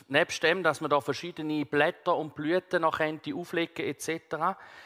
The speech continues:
ist immer auch ein klarer Fokus da. Das ist, ja, ich möchte fokussierter leben.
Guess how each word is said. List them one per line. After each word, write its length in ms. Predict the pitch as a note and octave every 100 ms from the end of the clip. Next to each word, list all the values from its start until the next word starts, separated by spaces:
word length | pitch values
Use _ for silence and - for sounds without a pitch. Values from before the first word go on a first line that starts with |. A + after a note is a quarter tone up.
| -
ist 340 | - G3+ - -
immer 400 | G3 B3+ G#3+ F3+
auch 220 | F#3+ F3
ein 220 | - D3
klarer 440 | - - C3 D#3+ D3+
Fokus 580 | - C3 - - C3+
da. 240 | - G#2+ A2 - - - - - - - _
Das 220 | - D3 C#3+
ist, 420 | F#3+ F#3 - C#3
ja, 260 | C3+ D3 F3
ich 140 | D#3 D3+
möchte 300 | E3+ D#3+ -
fokussierter 960 | - G#3 - E3 C3+ - F#3 - C3
leben. 360 | A#2 A#2+ G3+